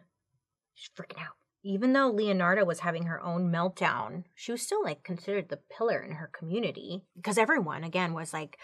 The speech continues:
struggling, unsure about their own future. And Leonarda was there to kind of always have answers for everybody.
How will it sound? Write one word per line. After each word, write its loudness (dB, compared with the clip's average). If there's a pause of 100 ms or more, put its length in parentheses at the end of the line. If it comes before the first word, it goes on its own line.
(300)
struggling, -4
unsure 4
about 2
their 0
own 2
future. -12 (300)
And 0
Leonarda 4
was -2
there -2
to -8
kind -2
of -2
always 2
have 2
answers -2
for -2
everybody. -6